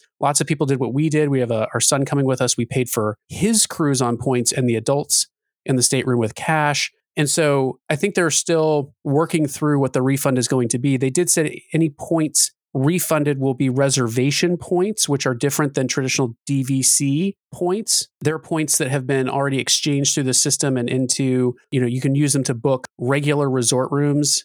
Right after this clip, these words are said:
at Disney World. And they have a very different and in many ways lesser value than a D V C point. The cast member I spoke to at Member Services did say if you're in that situation and when they return the points, you can call into Member Services to see if they will convert the points back to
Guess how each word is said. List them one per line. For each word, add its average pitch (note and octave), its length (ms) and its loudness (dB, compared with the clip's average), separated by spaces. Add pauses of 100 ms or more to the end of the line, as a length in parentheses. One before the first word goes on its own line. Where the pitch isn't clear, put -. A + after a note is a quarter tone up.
(140)
at C3+ 160 -2
Disney C#3+ 300 0
World. C3+ 440 0
And B2+ 120 -2
they B2+ 60 0
have B2 160 0
a A2+ 240 -2
very C#3 340 0
different C3 480 0
and B2 120 0
in A#2+ 120 0
many B2 180 0
ways B2 240 0
lesser C3 480 0
value C3 400 0
than B2 140 0
a A#2+ 40 -2
D A#2+ 140 -2
V A#2 100 -2
C B2+ 160 2
point. C3+ 360 0 (160)
The C3 220 0
cast D3+ 280 0
member C#3+ 160 0
I C3 40 0
spoke C#3 200 -2
to C#3 120 -2
at C3 60 -2
Member C3 160 0
Services B2 440 0
did F3+ 200 2
say D#3+ 300 2
if C#3+ 120 -4
you're D3 100 -2
in D3 60 0
that C#3 140 0
situation C3+ 580 0
and B2 80 0
when B2 100 0
they A#2+ 80 0
return D3+ 380 -2
the D3 60 0
points, C#3+ 460 0 (220)
you A#2+ 80 -2
can D#3+ 240 0
call D3+ 200 0
into C#3+ 160 -2
Member C3 200 0
Services B2 500 0
to A#2+ 80 0
see B2+ 180 2
if A#2+ 80 -4
they B2+ 100 0
will A#2+ 100 0
convert B2 320 -2
the A#2+ 80 -2
points A#2+ 260 -2
back A#2 460 -4
to C#3 440 0